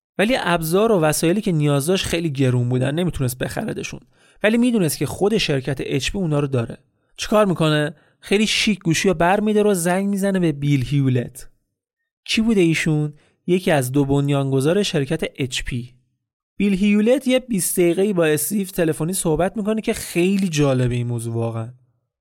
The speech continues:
یه آدمی با این همه دبدبه کبکبه برای یه نوجوان بخواد انقدر وقت بذاره.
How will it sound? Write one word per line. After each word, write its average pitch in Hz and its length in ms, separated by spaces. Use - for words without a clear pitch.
یه 190 160
آدمی 175 500
با 151 140
این 175 180
همه 170 240
دبدبه 143 520
کبکبه 143 540
برای 165 280
یه 175 140
نوجوان 147 560
بخواد 180 240
انقدر 151 280
وقت 123 280
بذاره. 120 440